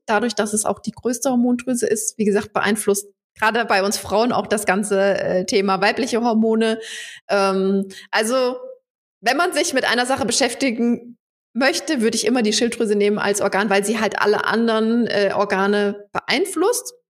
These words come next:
Ja, weil wenn die gut läuft, dann läuft das Herz gut, die Lunge gut, die Verdauung gut, wo wir auch f-, oft Probleme haben. Die Hormone, die weiblichen Hormone laufen gut. Also das ist eigentlich ein,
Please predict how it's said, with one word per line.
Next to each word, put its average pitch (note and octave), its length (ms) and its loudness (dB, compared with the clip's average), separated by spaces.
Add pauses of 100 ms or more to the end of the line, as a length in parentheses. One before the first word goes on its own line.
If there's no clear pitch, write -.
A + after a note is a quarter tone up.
Ja, C4 300 0
weil G3+ 240 2 (400)
wenn A3+ 140 2
die B3+ 160 0
gut C4+ 160 -2
läuft, A#3+ 400 2
dann G#3 100 2
läuft F#3 240 0
das F3+ 140 -2
Herz E4 260 2
gut, E4+ 220 0
die B3+ 80 2
Lunge C4+ 260 2
gut, C#4 220 0
die A#3 80 -2
Verdauung D#4 500 0
gut, F#4 420 0
wo G#3 160 -2
wir G3 140 0
auch C4 140 0
f-, - 160 -12
oft - 200 -2
Probleme C4 400 0
haben. B3+ 460 0 (560)
Die G#3+ 160 2
Hormone, B3 460 2
die A#3 100 2
weiblichen A3+ 340 2
Hormone A3 280 4
laufen A3+ 260 0
gut. A3 140 0
Also G3 200 2
das G#3+ 100 0
ist G3+ 220 0
eigentlich G3+ 320 0
ein, G#3+ 160 2